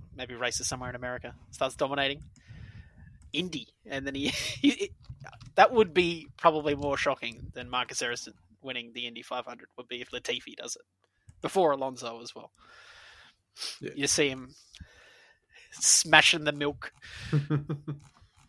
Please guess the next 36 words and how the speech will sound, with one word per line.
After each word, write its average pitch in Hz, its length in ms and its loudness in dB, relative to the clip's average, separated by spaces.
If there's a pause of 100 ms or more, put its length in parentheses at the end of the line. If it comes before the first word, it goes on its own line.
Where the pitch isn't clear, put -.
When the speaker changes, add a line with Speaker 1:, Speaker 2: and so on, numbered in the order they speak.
(400)
Speaker 2:
Yeah, 92 180 0
so 107 120 -8
he 104 60 -4
hasn't 101 340 -8
announced 95 540 -12
what 104 100 -2
he's 87 140 -10
doing 90 260 -8
yet. 95 160 -12 (1400)
Speaker 1:
Well, 147 120 -8
the 113 40 -14
thing, 117 140 -6 (100)
I 117 60 -8
mean, 117 140 -8
he's 110 180 -12
a - 60 -20 (720)
billionaire. 123 420 -8
He 113 60 -8
doesn't 117 180 -8
need 120 200 -10
to. - 100 -20 (640)
Speaker 2:
No. - 100 -6 (1300)
Um, 135 680 4 (560)
I 110 80 4
guess 117 160 2
the 127 100 0
rookie 117 280 2
that 101 200 0
we're 113 160 4
most 104 300 0
interested 101 420 -8
in, 92 240 -6 (240)
though, 92 220 -2
is 95 200 -4
Oscar 98 280 -6
Piastri 87 560 -6